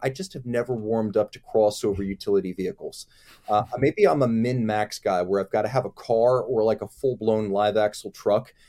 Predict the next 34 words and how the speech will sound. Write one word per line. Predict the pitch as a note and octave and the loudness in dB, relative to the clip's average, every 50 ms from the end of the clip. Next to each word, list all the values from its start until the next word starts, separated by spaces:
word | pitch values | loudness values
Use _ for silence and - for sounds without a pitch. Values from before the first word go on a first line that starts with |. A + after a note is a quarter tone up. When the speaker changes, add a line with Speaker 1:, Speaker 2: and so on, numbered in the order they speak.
| _ - - | _ -10 -4
Speaker 1:
and | A2 A2 | -2 0
I | G#2 | 0
don't, | G#2+ B2+ C3 C3 - _ _ _ - | 2 2 0 -2 -4 _ _ _ -4
I | A#2 A2 | -2 -2
don't | A#2 A#2+ - G2+ | -2 -2 -6 -6
mesh | G2+ G#2 G#2 G#2+ A#2 - - - | -4 -2 -2 -2 -4 -6 -8 -4
well | A2+ A2+ G#2+ G#2+ A#2 B2 C3 C3 - - | 0 2 4 4 4 2 2 -2 -4 -2
with | A2 G#2 G2+ G2+ - - | 0 0 0 0 -2 -4
what | A2 A2 - - | -4 -4 -4 -4
comes | - A#2+ A2 A2 - A2+ | -4 -4 -4 -4 -4 -4
in | G#2+ G#2 | -4 -4
between. | G2+ - - - G#2+ A2 C3 D3 C#3+ - - - - - - - - _ | -4 -6 -4 -4 -4 -2 -4 -4 -8 -12 -20 -20 -20 -20 -20 -20 -12 _
Um, | - A#2+ A#2 A#2 A#2 B2+ | 0 2 4 4 2 0
so | - - | -2 -2
yeah, | A3 F#3+ C3 A2 | 0 2 2 2
the | C3 D3+ | 2 0
Jetta | D#3 - - A#3+ C#4+ D#4 | -4 -2 -2 -2 0 2
would | A3+ G3+ F3 D3+ | 2 2 2 2
be | D#3 | 0
my | D3 C#3 B2+ A#2 | 0 0 0 -2
choice | - - - A#2+ A2+ A2 A2 - | -4 -4 -4 -2 -2 -2 -2 -4
here. | - A2 G2 G2 G2 G2 - - | -4 0 2 2 2 0 0 -2
I | F3 | -2
don't | G#3 F4 G4 G4 - | 0 0 -2 -4 -4
think | - - G3+ G3+ - - | -4 -6 -8 -8 -8 -8
any | - A2+ B2+ C#3 D#3 | -6 -4 -2 0 0
of | D3+ C3+ | 0 0
the | B2 A#2 | -2 -2
Volkswagen | G2+ A2+ A2+ G#2+ - - - C3 A#2+ A2 G#2+ G2+ - | 0 2 0 0 0 -2 -2 0 0 0 -2 -6 -8
options, | F#2+ F#2+ G2 - - - - D3+ D3 C#3+ C#3 - - _ | -6 -4 -4 -4 -6 -6 -6 -4 -4 -4 -6 -8 -12 _
frankly, | - - - - G#2 A2 A2+ - - D#3 D3 - - | -18 -10 -4 -4 -2 -2 -4 -4 -4 -4 -4 -4 -4
are | A2+ | -6
great | - - F#2 F2 F#2+ F#2+ A2 - - | -6 -6 -4 -4 -2 -2 -2 -4 -6
ones, | D#3 F3 F#3+ G3+ G3 - - - | -4 -2 -2 -2 -4 -6 -10 -12